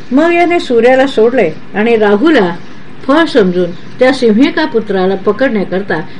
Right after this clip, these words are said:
हा पुन्हा आकाशात उडाला. रामा, सूर्याला सोडून आपल्याकडे धावत येणाऱ्या वानराला पाहून तोंडच फक्त शिल्लक राहिलेल्या रावा-, राहूने तोंड फिरवले. आपला त्राता इंद्र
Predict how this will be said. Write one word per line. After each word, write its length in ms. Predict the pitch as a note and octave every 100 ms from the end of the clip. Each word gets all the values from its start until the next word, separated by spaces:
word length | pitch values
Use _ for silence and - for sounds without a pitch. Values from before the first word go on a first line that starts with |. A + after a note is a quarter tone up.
| -
हा 80 | C4
पुन्हा 340 | C4+ B3+ D4 C#4+
आकाशात 480 | F#3 F3 F3 D#3
उडाला. 320 | D3+ D3 C3 - - - - - -
रामा, 340 | G3 G#3 A#3 B3+ - - - - -
सूर्याला 440 | C4 D4 F4 F4+
सोडून 340 | - C4+ C#4+ D4
आपल्याकडे 520 | A#3 B3 C#4 C#4 C#4
धावत 320 | G#3 F#3+ B3 B3
येणाऱ्या 380 | A#3+ A3 G#3+
वानराला 540 | G3+ F#3 G3 A3+ G#3 G3+
पाहून 340 | G3 A#3+ F#3+ F3+ - - -
तोंडच 440 | A#3+ C#4 D4 F4 -
फक्त 260 | C4+ - B3+
शिल्लक 420 | A#3+ G#3 G#3+ G#3+
राहिलेल्या 460 | G3+ G3 G3 G3 F#3
रावा-, 400 | F#3 G3+ - F#3+
राहूने 460 | G3 G#3+ D4 G3+ F3 - - -
तोंड 200 | B3+ A3
फिरवले. 460 | A3 D#3+ C#3+ C3 - - - - - - - -
आपला 320 | A3 A#3 A#3+
त्राता 540 | A#3 A#3 G#3+ G#3+ A#3 G#3+
इंद्र 400 | A#3 C4+ G#3+